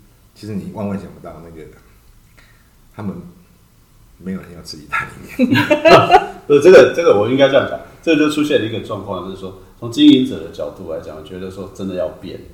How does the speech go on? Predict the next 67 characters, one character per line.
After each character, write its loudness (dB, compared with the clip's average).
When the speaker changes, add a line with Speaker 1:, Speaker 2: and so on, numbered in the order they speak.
Speaker 1:
是。 -20
Speaker 2:
可 -12
是 -4
要 -2
变 -2
的 -6
时 -6
候， 0
你 -8
在 -6
找 -8
方 -10
向 -6
的 -14
时 -18
候 -10
来 -16
讲， -16
有 -14
时 -16
候 -12
就 -4
会 0
觉 -10
得 -6
说， -12
我 -10
们 -8
是 -8
不 -6
是 -8
要 0
尝 -14
试 -14
某 -12
一 -16
些 -14
新 -16
的 -16
东 -18
西？ -20
可 -10
是 -2
刚 0
刚 -8
讲 -8
的， -12
就 -12
是 -8
说 -2
你 -6
推 -4
出 -4
的 -4
这 -8
个 -6
东 -6
西， -10
你 -12
发 -8
现 -12
好 -14
像 -8
不 -4
如 -4
预 -8
期。 -12